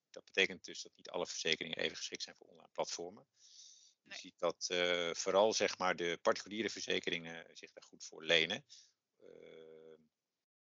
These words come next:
Speaker 1: dus
Speaker 2: Dus
Speaker 1: dat
Speaker 2: de
Speaker 1: is, eh,
Speaker 2: zakelijke, eh, als je een zakelijke verzekering wil afsluiten, begrijp ik, dan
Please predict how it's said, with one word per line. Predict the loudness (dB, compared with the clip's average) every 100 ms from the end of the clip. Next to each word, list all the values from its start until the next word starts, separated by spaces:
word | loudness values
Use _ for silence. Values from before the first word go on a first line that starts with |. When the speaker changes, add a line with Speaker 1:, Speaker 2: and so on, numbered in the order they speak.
| _
Speaker 1:
dus | -16
Speaker 2:
Dus | -6
Speaker 1:
dat | 0
Speaker 2:
de |
Speaker 1:
is, | 6
eh, | 10
Speaker 2:
zakelijke, | 10 10 2 0
eh, | -2 -6 -8
als | -8 -10
je |
een | 0
zakelijke | 2 2 0 -12
verzekering | -10 -8 -8 -10 -12
wil | -8
afsluiten, | -8 -6 -8 -8 -8
begrijp | -10 -4 -2 -2
ik, | -8
dan | -10 -10 -16